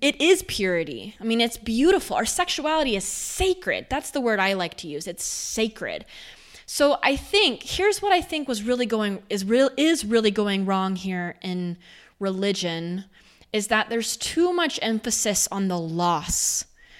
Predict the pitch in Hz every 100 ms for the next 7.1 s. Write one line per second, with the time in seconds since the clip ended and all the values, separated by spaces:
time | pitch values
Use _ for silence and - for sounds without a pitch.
0 | - - - 202 196 196 190 185 185 269
1 | 254 - - - 233 226 208 185 175 180
2 | 175 185 - 262 277 - 262 233 - 240
3 | - - 240 - - 277 247 - 208 226
4 | 214 196 - 247 214 196 196 196 190 180
5 | 180 - 226 - 233 190 - 269 220 190
6 | - - - 196 214 208 - 254 240 240